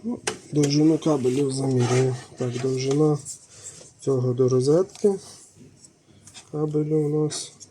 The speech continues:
реально довгий. Скільки він? Він довжину має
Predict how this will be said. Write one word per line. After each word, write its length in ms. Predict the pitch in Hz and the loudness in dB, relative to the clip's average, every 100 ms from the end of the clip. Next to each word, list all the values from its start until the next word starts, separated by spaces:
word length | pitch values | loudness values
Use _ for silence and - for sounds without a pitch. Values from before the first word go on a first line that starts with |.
| - _ _ - | -20 _ _ -20
реально 480 | 139 131 131 131 131 | -4 -2 0 0 0
довгий. 580 | 127 120 120 127 139 170 - - - _ - - - - - - - _ - | -2 -4 -4 -6 -6 -8 -12 -18 -20 _ -20 -20 -20 -20 -20 -20 -20 _ -20
Скільки 500 | - - 127 - 123 | -20 -14 -14 -10 -8
він? 320 | 123 127 123 - - _ _ _ _ _ _ _ _ - - - - _ _ - - - - - _ - _ _ - _ - | -6 -8 -8 -14 -20 _ _ _ _ _ _ _ _ -20 -20 -20 -20 _ _ -20 -20 -20 -20 -20 _ -20 _ _ -20 _ -16
Він 300 | 143 170 180 | -8 -6 -4
довжину 720 | 156 135 131 131 139 160 175 | -4 -4 -4 -4 -6 -6 -6
має 680 | 165 151 165 165 160 160 | -6 -6 -6 -6 -4 -4